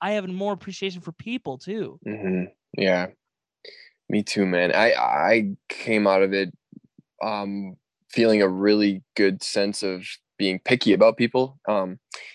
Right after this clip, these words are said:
Speaker 2: like, when
Speaker 1: I feel the same way. I also know, like, I protect my energy better. Like,
Speaker 2: Yeah,
Speaker 1: I'm not, like,
Speaker 2: exactly.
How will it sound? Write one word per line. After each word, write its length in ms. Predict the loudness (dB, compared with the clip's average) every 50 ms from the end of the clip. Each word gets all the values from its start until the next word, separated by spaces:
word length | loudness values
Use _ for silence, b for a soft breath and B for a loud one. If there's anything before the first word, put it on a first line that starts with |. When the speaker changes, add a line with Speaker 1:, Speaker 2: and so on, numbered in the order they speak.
| B _
Speaker 2:
like, 380 | 4 4 4 4 2 -2 -10 -14 _
when 300 | -2 0 0 2 2 2
Speaker 1:
I 120 | 2 0 0
feel 180 | 0 -4 -6
the 80 | -6 -6
same 220 | -6 -6 -4 -2
way. 100 | -2 0
I 120 | 2 4 4
also 280 | 4 2 0 -2 -4
know, 260 | -2 -2 -2 -2 -2
like, 160 | -2 -4 -4 -2
I 120 | -4 -4
protect 600 | -4 -4 -8 -10 -6 -4 -4 -4 -4 -8 -16 -12
my 180 | -6 -4 -2 -2
energy 540 | -2 -2 -2 -2 -4 -6 -10 -16 -18 -20 _
better. 400 | -12 -12 -12 -12 -16 -20 -20 -10 -4 0 2 2
Like, 140 | 4 2 2
Speaker 2:
Yeah, 60 | 0
Speaker 1:
I'm 140 | -2 -2 0
not, 260 | 0 0 2 2 0 0
like, 240 | 0 0 -2 -2
Speaker 2:
exactly. 240 | -6 -8 -8 -10 -14